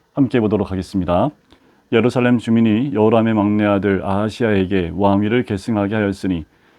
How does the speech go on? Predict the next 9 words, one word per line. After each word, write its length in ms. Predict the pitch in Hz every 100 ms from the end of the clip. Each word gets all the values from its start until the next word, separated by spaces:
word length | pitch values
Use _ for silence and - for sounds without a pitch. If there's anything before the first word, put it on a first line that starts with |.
| _
이는 340 | 120 117 113 143 - _
전에 180 | - 113
아라비아 420 | 107 107 110 120
사람들과 540 | 117 120 117 117 120
함께 260 | 113 107 113
와서 540 | 104 98 98 101 135 139
진을 240 | - 107
치던 320 | 107 - 110 104
부대가 440 | 98 95 92